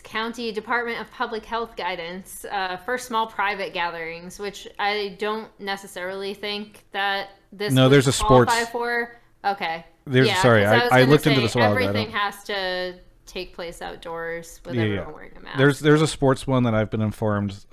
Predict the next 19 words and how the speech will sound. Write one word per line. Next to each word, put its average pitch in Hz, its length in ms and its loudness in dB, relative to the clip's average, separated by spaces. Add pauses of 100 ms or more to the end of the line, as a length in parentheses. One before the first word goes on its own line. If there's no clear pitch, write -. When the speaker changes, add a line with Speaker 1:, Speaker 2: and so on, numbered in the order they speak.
(100)
Speaker 2:
all 107 180 0
the 95 460 -2
L 107 140 -2
C - 160 -4
S 98 120 -2
stuff 98 200 -6
falls 95 280 -4
underneath 90 360 -8
one, 87 260 -10
and 110 140 -8
that's, - 380 -6
that's 101 160 -10
got 87 140 -10
different - 240 -12
stuff. - 120 -16 (360)
Regardless, 143 520 6 (580)
I 131 100 4
just 156 200 4
think 139 320 2